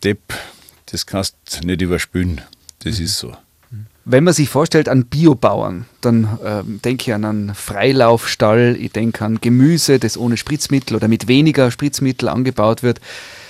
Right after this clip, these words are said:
Speaker 2: Äh, ich denke vielleicht an, äh, freilaufende Hühner, die mit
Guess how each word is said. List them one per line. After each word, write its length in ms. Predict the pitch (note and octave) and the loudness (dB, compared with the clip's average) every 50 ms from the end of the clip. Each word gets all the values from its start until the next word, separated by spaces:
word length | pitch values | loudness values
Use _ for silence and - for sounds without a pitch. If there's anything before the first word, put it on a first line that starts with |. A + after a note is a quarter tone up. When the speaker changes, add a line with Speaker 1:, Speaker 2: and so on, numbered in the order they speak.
| - - - - | -20 -20 -8 -4
Speaker 2:
Äh, 180 | A2 G#2+ G#2+ A2 - | -2 -2 -2 -2 -2
ich 100 | D3 B2 | -2 -2
denke 240 | B2 B2+ C#3+ - - | 0 0 0 -2 -2
vielleicht 340 | - A#2+ A2+ A2 G#2+ - - | -2 0 0 0 -2 -4 -4
an, 240 | A#2 A2+ A2 A2 A2 | -4 -2 -2 -2 -2
äh, 160 | - C3 G#2+ | -4 -6 -10
freilaufende 1300 | G2+ - - A2 G#2 A#2+ C3 B2+ B2 A#2+ A#2+ A#2 - - B2 A#2 A2+ G#2+ A#2 A2 G#2+ A2 G#2+ G#2+ G#2+ - - A#2+ G#2 | -10 -10 -4 0 2 2 4 4 4 4 4 2 0 -4 -4 -4 -4 -2 -2 -2 0 0 -2 -4 -6 -8 -10 -4 -2
Hühner, 320 | C3 F3 F#3+ F#3 F3 E3 | 0 2 4 6 4 4
die 180 | D3+ - C3+ B2+ | 4 2 0 0
mit 440 | B2 A#2+ A#2+ A#2 - - - - | 2 2 0 0 -2 -6 -10 -10